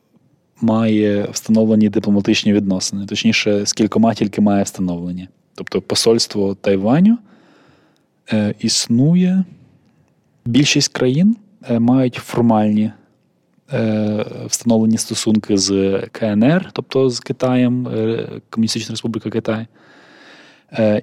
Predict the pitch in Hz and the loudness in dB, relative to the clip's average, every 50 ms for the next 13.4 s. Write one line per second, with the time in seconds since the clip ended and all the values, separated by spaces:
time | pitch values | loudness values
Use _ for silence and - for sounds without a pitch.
0 | _ - 131 131 143 151 156 160 156 - 120 123 123 123 - 120 110 113 123 135 | _ -4 -2 0 2 2 2 2 2 2 4 2 2 2 2 2 2 4 4 4
1 | 143 143 131 - - 117 - - 127 123 - 113 107 101 104 110 104 - 107 101 | 4 2 0 -4 -6 -6 -2 0 0 0 2 0 -2 0 0 0 0 2 0 0
2 | 98 98 95 92 92 95 95 - - _ _ _ _ _ - - 120 110 113 110 | 2 2 0 -2 -2 -4 -6 -8 -10 _ _ _ _ _ -4 -2 0 2 2 2
3 | - - 104 - - 107 101 101 104 104 - - 101 95 - - - - - - | 2 0 -4 0 2 2 4 4 2 2 0 0 -2 -4 -8 -8 -14 -14 -14 -18
4 | _ _ - - - - - - 120 120 120 113 107 101 95 - 107 - - 123 | _ _ -16 -14 -10 -8 -2 2 4 4 6 6 4 2 2 0 -2 -2 0 -2
5 | 151 156 - - 147 147 - 147 143 139 139 143 143 139 131 117 - 101 101 101 | -2 -2 -2 -2 -2 0 2 2 2 2 2 2 2 2 0 -2 -2 -2 -2 0
6 | 107 107 110 107 107 104 104 - - - - - - 117 110 110 107 104 101 98 | 0 0 0 0 -2 -2 -4 -8 -12 -10 -8 -4 -2 -2 0 0 -2 -2 -2 -2
7 | 95 92 87 - 90 90 95 - - - 95 87 - - 92 92 90 90 90 95 | -4 -4 -6 -8 -8 -8 -8 -10 -6 -6 -6 -6 -4 -6 -6 -4 -4 -6 -4 0
8 | 120 139 143 139 139 127 - - 90 87 104 123 127 123 123 120 - - 110 - | 2 2 2 2 0 -2 -2 -4 -4 -2 0 0 2 2 0 -2 -4 -8 -8 -8
9 | - - 113 110 113 110 - - 98 92 - - 98 98 95 98 98 98 101 92 | -4 -2 0 0 0 -2 -4 -6 -8 -8 -8 -8 -8 -6 -6 -6 -4 -2 -2 0
10 | 101 92 92 107 123 131 131 127 123 120 113 110 110 101 - 107 104 - 110 107 | 0 -2 0 0 0 0 2 0 0 -2 -2 -4 -8 -6 -6 -6 -4 -2 0 0
11 | 107 101 101 101 101 101 101 101 101 - - - - - - - - - - - | 0 0 0 0 0 0 -2 -4 -6 -10 -20 -20 -20 -20 -20 -20 -20 -20 -20 -20
12 | _ _ _ - - 101 101 101 - - 117 117 - - - - 117 - 123 113 | _ _ _ -10 -8 -6 -6 -6 -4 -2 -2 -2 -2 -4 -8 -10 -8 -6 -8 -6
13 | - - - 160 185 202 208 226 | -4 -4 0 2 4 4 4 4